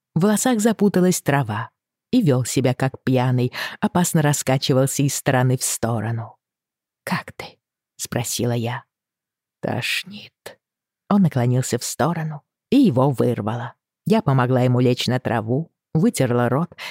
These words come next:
и принялась накладывать повязку на руку. "Кто-нибудь скоро подойдет. Мы отнесем тебя в повозку, и я позабочусь о твоей ране". Он замычал,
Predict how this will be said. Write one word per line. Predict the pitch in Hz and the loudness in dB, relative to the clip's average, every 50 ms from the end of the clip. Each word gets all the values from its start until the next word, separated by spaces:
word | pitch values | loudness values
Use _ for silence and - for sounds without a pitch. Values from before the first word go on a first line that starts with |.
| - - | -8 -2
и | - 262 | -2 2
принялась | - 254 247 240 240 202 196 214 - - | 2 4 4 4 4 4 4 2 2 2
накладывать | 202 190 - 151 139 151 151 151 151 156 - - | 0 2 2 2 2 4 4 4 2 2 0 0
повязку | - 139 127 120 123 123 - - - 123 | 0 0 2 2 0 0 -2 -2 -2 0
на | 131 127 117 113 113 110 | 0 0 0 -2 -4 -6
руку. | 117 110 - - - 110 110 - _ _ _ _ _ _ _ _ _ _ _ _ _ _ _ _ - | -6 -8 -12 -12 -14 -14 -14 -16 _ _ _ _ _ _ _ _ _ _ _ _ _ _ _ _ -12
"Кто-нибудь | - - 143 120 107 127 123 123 120 | -6 -2 -2 -2 0 0 -2 -2 -2
скоро | - - - 120 113 104 - | -4 -4 -4 -4 -4 -4 -6
подойдет. | - 117 113 117 110 - - - - - - _ _ - _ _ _ _ _ _ _ _ _ _ _ _ - | -8 -6 -6 -6 -8 -8 -10 -14 -16 -16 -18 _ _ -20 _ _ _ _ _ _ _ _ _ _ _ _ -2
Мы | 151 147 127 | 0 0 0
отнесем | - - 139 131 - - 117 123 123 | 0 -2 -2 -2 0 0 -2 -2 -2
тебя | - - 120 127 113 | -2 -2 -2 -2 -4
в | - - | -4 -6
повозку, | - 120 120 113 113 98 - - - - - - - _ _ _ _ _ _ _ _ _ _ | -6 -6 -6 -6 -8 -12 -12 -12 -12 -12 -14 -16 -20 _ _ _ _ _ _ _ _ _ _
и | - 156 | -2 0
я | 135 123 143 | 2 0 0
позабочусь | - 139 120 135 120 120 123 131 - - 113 - 127 | 0 0 0 0 2 2 0 0 0 -2 -2 -2 -2
о | 120 | -4
твоей | - - 123 123 123 123 | -2 -2 -2 0 -2 -2
ране". | 113 110 104 104 104 117 - - _ _ _ _ _ _ _ _ _ _ _ _ _ - | -4 -6 -8 -8 -12 -16 -20 -20 _ _ _ _ _ _ _ _ _ _ _ _ _ 2
Он | 226 240 233 | 4 4 6
замычал, | 214 233 208 185 143 - - 123 113 123 127 - | 6 6 4 4 2 2 -2 -6 -6 -6 -8 -10